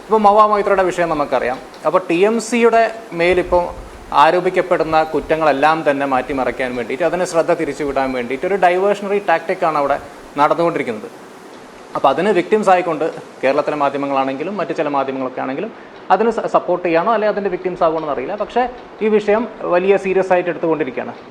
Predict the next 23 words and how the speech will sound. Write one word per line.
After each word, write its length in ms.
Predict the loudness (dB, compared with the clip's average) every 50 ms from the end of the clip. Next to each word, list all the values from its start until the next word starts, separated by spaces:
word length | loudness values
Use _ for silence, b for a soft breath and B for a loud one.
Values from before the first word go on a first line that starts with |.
| -8 -6
എന്താണ് 320 | -2 0 2 2 2 2
ഇവിടെ 140 | 0 0 0
നടന്ന്, 280 | 0 -2 -2 -2 -6 -8 -10 -14 -12 -4
നടന്ന 240 | -2 0 0 2 0
ഒരു 100 | 0 0
പ്രശ്നം? 320 | -2 -6 -8 -8 -10 -14 -14 -16 -20 -20 -20 -20 -20 -20 -6 -4
ഒന്നാമത്തെ 280 | 0 2 2 4 4 4
കാര്യം, 180 | 2 4 4 4
ഇവിടെ 160 | 4 4 4
രാജീവ് 320 | 4 4 2 0 -2 -4
ചന്ദ്രശേഖറിൻ്റെയും, 880 | -4 -4 -4 -4 -2 -2 -2 0 0 0 0 0 0 0 -2 -2 -4 -2
ആ, 20 | 2 2 4
ഒരു 380 | 4 2 0 0 -2 -4 -4 -2
കേന്ദ്രമന്ത്രിയുടെയും 560 | -2 -2 -2 -2 -2 -4 -4 -4 -4 -4 -2 -2
പേരൊക്കെ 300 | -2 -2 -2 -2 -2 -4
എടുത്ത് 160 | -4 -4 -4
പറയുന്നുണ്ട്. 380 | -2 -4 -4 -6 -8 -12 -14 -16 -18 -18 -20 -20 -20 -20 -20 -20 -20 -20 -20 -12 -8
ഇവരുടെ 340 | -4 0 0 2 2 4 2
അടുത്തുനിന്ന് 460 | 2 2 0 -2 -2 -4 -4 -4 -4
ഏതെങ്കിലും 480 | -2 0 0 0 0 -2 -2 -2 -2 0
ഒരു, 240 | 0 -2 -2 -4 -8 -12 -18 -20 -20 -20 -16 -8 -4
ഒ-, 180 | -2 0 0 2 2
ഒരു, 340 | 2 2 2 2 2 0 -2